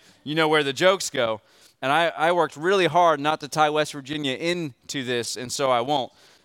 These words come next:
um, for the sake of you. But nonetheless, is asked, "Can anything good come out of Nazareth?" Okay, so Nazareth is not a presti-, prestigious, uh, city. Okay, it's not, uh,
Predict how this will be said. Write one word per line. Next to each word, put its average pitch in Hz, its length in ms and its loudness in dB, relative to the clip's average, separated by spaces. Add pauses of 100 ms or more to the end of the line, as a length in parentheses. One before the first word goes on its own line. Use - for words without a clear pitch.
um, 117 360 -2 (120)
for - 160 -6
the 135 100 -4
sake 143 280 -2
of 113 100 -12
you. 127 280 -4 (280)
But 131 340 0 (240)
nonetheless, 170 800 2 (100)
is 151 300 -4
asked, 165 360 0
"Can 165 120 -10
anything 180 400 -8
good 151 240 -2
come 143 160 -8
out 123 140 2
of 127 60 -8
Nazareth?" 147 420 0
Okay, 151 200 0
so 147 120 -4
Nazareth 165 420 -2
is 139 140 -8
not 165 320 2
a 147 140 -6
presti-, 147 680 -10
prestigious, 156 540 -6
uh, 135 240 2 (300)
city. 170 440 2 (380)
Okay, 156 320 2
it's 151 120 -2
not, 160 300 2 (240)
uh, 135 460 2